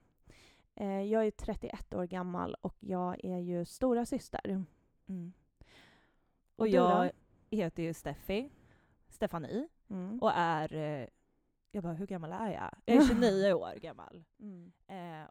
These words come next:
Speaker 2: och jag är ju då obviously din lilla syster.
Speaker 1: Precis. Sen så har ju vi haft en tredje lilla syster.
Speaker 2: Mm.
Speaker 1: Och hon hette ju Lussan.
Speaker 2: Mm.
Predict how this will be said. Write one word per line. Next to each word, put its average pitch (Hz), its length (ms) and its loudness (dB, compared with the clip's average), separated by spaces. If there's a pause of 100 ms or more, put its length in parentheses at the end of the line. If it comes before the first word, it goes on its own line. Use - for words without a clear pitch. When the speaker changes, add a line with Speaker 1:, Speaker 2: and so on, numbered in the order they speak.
(100)
Speaker 2:
och 196 220 -14
jag 175 200 -12
är 160 60 -10
ju 160 420 -12
då 156 220 -12
obviously 165 560 -14
din 151 500 -20
lilla 180 320 -6
syster. - 480 -12 (180)
Speaker 1:
Precis. - 680 -12 (920)
Sen 233 360 -2
så 226 260 0
har 220 140 -2
ju 214 120 0
vi 185 340 -4
haft - 420 -8
en 185 560 -6
tredje 214 400 -4
lilla 220 280 -4
syster. - 520 -8 (160)
Speaker 2:
Mm. 196 240 -6 (960)
Speaker 1:
Och 202 140 2
hon 233 320 6
hette 214 340 0
ju 180 340 2
Lussan. 208 640 2 (420)
Speaker 2:
Mm. 196 420 -4